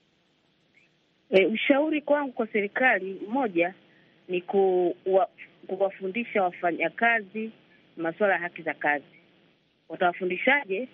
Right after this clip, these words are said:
E, kuna wizara maalum ya kazi na ajira. Kwa hiyo wana-, kwenye, nadhani kwenye, kwenye, kwenye maeneo yote ya Afrika Mashariki na kwingineko kuna wizara za kazi. Kwa hiyo zinaweza zikakuwa na programu maalum ya kufundisha, kama ambavyo wanafundisha programu za afya,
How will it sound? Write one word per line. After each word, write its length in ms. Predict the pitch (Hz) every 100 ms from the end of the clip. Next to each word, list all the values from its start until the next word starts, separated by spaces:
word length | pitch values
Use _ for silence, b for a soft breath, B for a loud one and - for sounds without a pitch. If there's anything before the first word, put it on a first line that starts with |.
| _ _ _
E, 220 | - 160 170
kuna 200 | 196 196
wizara 300 | 196 220 196
maalum 360 | 170 175 180
ya 120 | 156
kazi 520 | 147 170 151 139 - 262 -
na 180 | 147 147
ajira. 420 | 147 147 143 208 - b b
Kwa 120 | - 185
hiyo 100 | 202
wana-, 180 | 190 - - -
kwenye, 260 | - 190 180 -
nadhani 360 | 196 220 226
kwenye, 400 | 202 185 175 175
kwenye, 280 | 165 170 156
kwenye 400 | - 170 165 147 -
maeneo 400 | 165 170 180 190
yote 260 | 180 185 175
ya 100 | 156
Afrika 300 | 151 190 175
Mashariki 380 | 151 156 170 165
na 60 |
kwingineko 540 | 147 151 160 160 - - B B B _
kuna 180 | 190 185
wizara 380 | 185 202 190
za 140 | 170 160
kazi. 340 | - - 147 -
Kwa 100 | 202
hiyo 40 | 208
zinaweza 200 | 214 233
zikakuwa 380 | 202 175 226
na 80 | 208
programu 460 | - 190 180 214 208
maalum 460 | 180 170 214 190 - B B
ya 120 | - 160
kufundisha, 600 | 165 180 170 175 - 135
kama 200 | 226 240
ambavyo 240 | 240 240
wanafundisha 460 | 202 180 202 208 196
programu 340 | 196 190 180
za 140 | 170 156
afya, 520 | 180 - 175 165